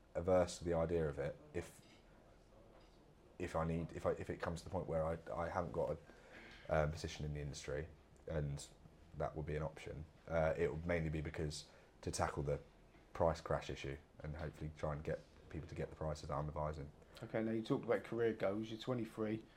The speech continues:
Speaker 2: What are your long-term career goals, finally?
Speaker 1: Um, yes, long-term career goals. Um, ideally, at the moment, definitely down, down the line, I'd like to have my own bloodstock agency,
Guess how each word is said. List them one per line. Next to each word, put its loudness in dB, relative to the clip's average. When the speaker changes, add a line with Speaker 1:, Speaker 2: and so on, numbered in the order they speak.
Speaker 2:
What 8
are 8
your 4
long-term 2
career 2
goals, 2
finally? 2
Speaker 1:
Um, 12
yes, 2
long-term 6
career 6
goals. 6
Um, 8
ideally, 8
at 4
the 0
moment, 4
definitely -2
down, 4
down 4
the 2
line, 4
I'd 0
like 4
to -6
have 0
my -2
own -2
bloodstock 2
agency, -6